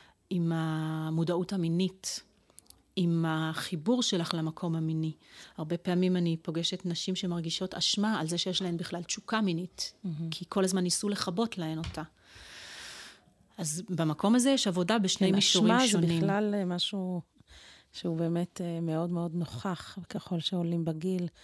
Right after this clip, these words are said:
Speaker 2: והמודעות המינית, אה, התשוקה והחשק והלהט המינית עולה.
Speaker 1: נכון, ואז יש לך ביקורת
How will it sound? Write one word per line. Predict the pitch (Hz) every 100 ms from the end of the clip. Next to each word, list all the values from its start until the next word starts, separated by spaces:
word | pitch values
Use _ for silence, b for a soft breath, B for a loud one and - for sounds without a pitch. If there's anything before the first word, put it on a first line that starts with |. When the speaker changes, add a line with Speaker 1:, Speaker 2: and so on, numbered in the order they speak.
| B B _ 165
Speaker 2:
והמודעות | 160 156 156 160 165 160 165 -
המינית, | 180 165 170 175 _ 175
אה, | 156 147 147 147 143 b b b
התשוקה | - - - 190 208 175
והחשק | 135 - - 208 - 165
והלהט | 160 143 170 208 -
המינית | 175 175 170 - 180
עולה. | 165 165 - b b -
Speaker 1:
נכון, | 185 - 160 151
ואז | 160 160 165
יש | -
לך | 170
ביקורת | 165 165 - 233 196 - -